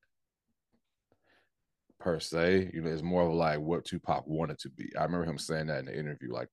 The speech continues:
I, I think that was a kind of a cop out. Like, he just was like, "I'm not gonna follow everything, so I'm, <laughs> I'm gonna say that this is what Tupac would have liked to, this is what he was and what he would like to be as well, versus just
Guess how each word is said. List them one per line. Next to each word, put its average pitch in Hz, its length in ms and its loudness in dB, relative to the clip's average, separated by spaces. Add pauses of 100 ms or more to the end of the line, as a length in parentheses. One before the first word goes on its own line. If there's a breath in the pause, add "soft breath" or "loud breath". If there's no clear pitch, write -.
I, 71 80 -2 (140)
I - 60 -6
think 113 200 2
that 95 160 6
was 78 120 0
a 73 60 -8
kind 90 180 0
of 71 60 -8
a - 60 -10
cop 101 300 4
out. 110 260 8
Like, 73 160 -2
he 82 100 -4
just 76 140 -4
was 73 80 -4
like, 73 200 0
"I'm 78 100 2
not 80 160 2
gonna 71 200 -6
follow 76 300 4
everything, 60 500 -6
so - 140 -8
I'm, 67 160 -8 (100)
<laughs> - 720 -8
I'm 80 100 0
gonna 80 100 0
say 90 360 4
that 80 340 0 (420 soft breath)
this 90 160 -2
is 85 80 0
what 80 280 2
Tupac 78 440 0 (140)
would 76 200 -2
have 62 180 -8
liked 80 340 0
to, 76 60 -6
this 90 120 0
is 87 60 -6
what 87 120 0
he 76 60 -2
was 95 360 6
and 78 100 0
what 82 120 0
he 85 80 -4
would 69 140 -6
like 71 320 -4
to 76 120 -6
be 73 300 -6
as - 140 -10
well, 76 500 -6 (120)
versus 71 680 -6
just 71 440 -4